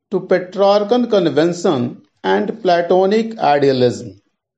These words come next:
His love poetry is fresh and original. He goes deep into his heart and dissects his own Elizabethan feelings.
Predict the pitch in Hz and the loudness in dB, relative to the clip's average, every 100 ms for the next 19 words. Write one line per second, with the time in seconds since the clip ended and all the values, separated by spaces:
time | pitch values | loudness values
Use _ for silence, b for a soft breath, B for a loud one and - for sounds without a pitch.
0 | _ _ _ _ _ _ _ _ _ _ | _ _ _ _ _ _ _ _ _ _
1 | _ _ _ _ _ - 254 175 175 262 | _ _ _ _ _ -4 -4 -2 2 2
2 | 269 - 208 196 190 214 240 202 165 - | 2 2 2 4 0 -2 2 2 0 -6
3 | - - 220 233 - - - - 160 170 | -8 0 2 2 -2 -10 -14 -8 0 0
4 | 165 - 139 131 120 127 135 120 - - | 0 0 2 2 -2 -2 0 0 -2 -12
5 | _ _ _ _ _ _ _ _ _ _ | _ _ _ _ _ _ _ _ _ _
6 | _ _ _ - 139 120 147 170 180 - | _ _ _ -4 -4 0 2 4 2 0
7 | 113 107 175 185 185 - - _ 175 170 | -6 -2 0 0 -4 -8 -20 _ -2 0
8 | 170 175 175 160 165 160 127 160 180 185 | 0 2 4 4 2 -2 -2 2 4 2
9 | 180 - - _ _ _ _ 175 185 165 | -2 -16 -20 _ _ _ _ -2 0 0
10 | 190 185 - 247 226 - - - - _ | -2 -2 0 2 2 -4 -14 -16 -20 _
11 | _ - 165 - - 202 233 247 233 226 | _ -4 -4 -4 -2 0 2 2 0 0
12 | 160 156 156 156 165 180 180 160 - 127 | 0 2 2 2 2 2 0 -6 -4 0
13 | 127 123 120 - - _ | 0 -2 -6 -20 -20 _